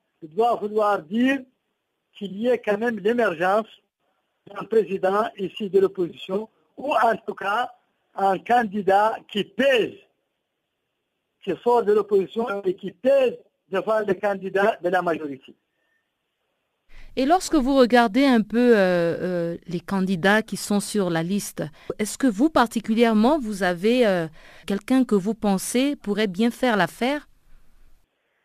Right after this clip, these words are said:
Speaker 1: Bon, il y a des noms en l'air. La majorité a presque choisi son candidat.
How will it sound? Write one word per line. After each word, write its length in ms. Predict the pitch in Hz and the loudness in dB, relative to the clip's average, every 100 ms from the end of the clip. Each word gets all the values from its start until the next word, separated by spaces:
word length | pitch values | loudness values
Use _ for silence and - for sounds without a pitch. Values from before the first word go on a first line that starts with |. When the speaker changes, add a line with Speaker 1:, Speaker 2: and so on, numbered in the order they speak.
| _ | _
Speaker 1:
Bon, 380 | 262 240 143 - _ | 0 2 0 -6 _
il 140 | 208 233 | -12 -2
y 80 | |
a 460 | 277 269 254 240 - - _ | 2 2 2 0 -2 -8 _
des 260 | 175 233 | -2 0
noms 240 | 240 254 269 | 0 0 0
en 180 | 208 220 | 0 -2
l'air. 400 | 220 220 180 147 - _ _ _ _ - | 2 2 2 0 -6 _ _ _ _ -8
La 140 | 196 233 | -2 -2
majorité 540 | 240 226 262 - 277 | -2 -4 -4 -2 -2
a 180 | 262 220 | 2 2
presque 400 | 220 247 240 226 | 2 0 0 -8
choisi 360 | - 220 196 233 - | -2 0 0 -4 -6
son 140 | 220 | -6
candidat. 580 | 202 208 196 190 131 | 0 0 0 0 -2